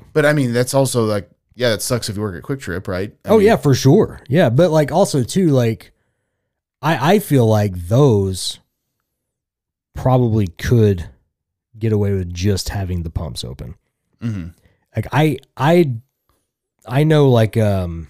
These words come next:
Speaker 2: I believe there is one actually in the B O K Center now, where it's like a Quick Trip, but there's no employees in there.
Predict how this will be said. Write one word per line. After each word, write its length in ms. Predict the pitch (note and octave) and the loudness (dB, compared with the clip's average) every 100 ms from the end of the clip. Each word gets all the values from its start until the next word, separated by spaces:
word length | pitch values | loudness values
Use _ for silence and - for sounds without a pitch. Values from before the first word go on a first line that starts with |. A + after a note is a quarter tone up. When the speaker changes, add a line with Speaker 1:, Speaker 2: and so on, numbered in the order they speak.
| _ _ _ - | _ _ _ -4
Speaker 2:
I 80 | A#2 | 0
believe 400 | A2 A2 D3 C3 | 2 2 2 2
there 180 | A2 | 0
is 240 | G2 G2 F#2 | 0 -4 -4
one 400 | G#2 G#2+ G#2 F#2+ | -4 -2 -2 -4
actually 280 | G#2 - G#2+ | -8 -6 -6
in 100 | F2+ | -6
the 60 | |
B 180 | F2 G#2 | -6 -8
O 60 | E2+ | -8
K 200 | - B2+ | -6 -6
Center 340 | - C#2+ C2+ | -6 -10 -12
now, 280 | C#2+ B1 - _ _ _ _ | -14 -16 -18 _ _ _ _
where 100 | G2+ | -4
it's 140 | G2 - | -2 -2
like 240 | G2+ F2+ | -4 -4
a 140 | - F#2+ | -8 -8
Quick 240 | - A2 | -4 -4
Trip, 200 | - C3 | 0 0
but 120 | G#2+ | 0
there's 180 | G#2+ F#2 | -2 -2
no 220 | G#2 G#2+ | -2 -2
employees 500 | G2+ F#2 G2+ G2+ A#2+ | -4 -4 -4 -2 -2
in 120 | D3+ | -2
there. 180 | D#3 F3+ | -2 -4